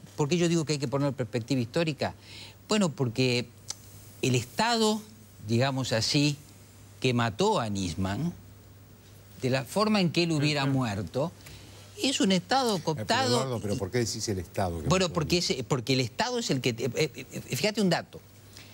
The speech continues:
Speaker 1: Dato de las encuestas. Yo no voy a, yo no voy a mencionar encuestas, pero digamos,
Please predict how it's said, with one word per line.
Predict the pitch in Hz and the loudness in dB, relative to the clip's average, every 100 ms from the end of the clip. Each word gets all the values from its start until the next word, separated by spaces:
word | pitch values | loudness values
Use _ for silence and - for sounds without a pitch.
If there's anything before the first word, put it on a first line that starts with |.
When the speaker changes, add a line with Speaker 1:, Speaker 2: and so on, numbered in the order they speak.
| - - | -20 -4
Speaker 1:
Dato | 208 226 214 | 0 2 2
de | 202 | 4
las | 160 147 - | 2 0 -2
encuestas. | 143 117 101 92 | -2 0 -2 -2
Yo | 127 | 0
no | 165 | 0
voy | 147 147 | 2 2
a, | 127 | 2
yo | 110 107 107 113 113 156 | 0 -2 0 0 0 0
no | 147 120 | 2 4
voy | 113 | 4
a | 120 | 2
mencionar | 113 120 123 | 0 0 2
encuestas, | 117 131 160 139 120 | 2 2 0 0 0
pero | 143 | 2
digamos, | 156 151 143 | 2 0 -2